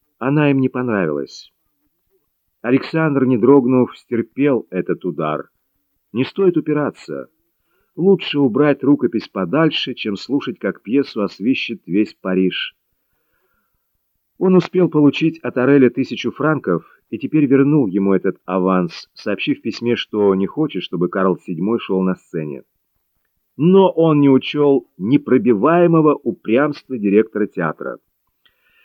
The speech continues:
Заподозрив, что Дюма забирает пьесу из Одеона, потому что в Комедии Франсес ему пообещали заплатить больше,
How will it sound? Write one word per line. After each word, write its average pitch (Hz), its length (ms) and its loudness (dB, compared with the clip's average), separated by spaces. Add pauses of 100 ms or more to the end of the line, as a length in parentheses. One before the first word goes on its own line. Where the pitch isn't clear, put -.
(280)
Заподозрив, 180 800 6
что - 220 -6
Дюма 143 360 2
забирает 135 540 2
пьесу 120 480 0 (160)
из 110 160 -4
Одеона, 123 500 4
потому 95 380 -2
что 98 580 0
в - 80 -20
Комедии 107 380 -2
Франсес 104 580 -4
ему 90 140 -2
пообещали 90 640 -2
заплатить 85 580 -6
больше, 78 640 -4